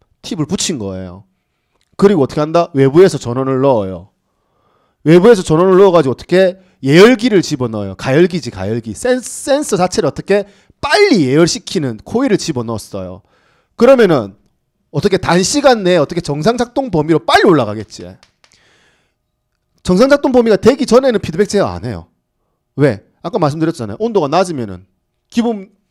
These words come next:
분사량보다 어떻게 연료를 더 많이 쏜댔잖아. 그럼 당연히 농후한 혼합비가 나올 거 아닙니까?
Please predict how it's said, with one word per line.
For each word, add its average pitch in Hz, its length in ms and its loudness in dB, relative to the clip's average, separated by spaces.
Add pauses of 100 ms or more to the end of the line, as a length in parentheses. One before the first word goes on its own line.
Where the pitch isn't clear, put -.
(140)
분사량보다 165 500 -2
어떻게 139 160 -8
연료를 175 240 4
더 247 360 2 (1120)
많이 156 260 0
쏜댔잖아. 123 440 -8
그럼 226 160 -10
당연히 240 380 -2
농후한 165 380 0
혼합비가 180 400 -4
나올 107 180 -8
거 135 120 -10
아닙니까? 104 480 -14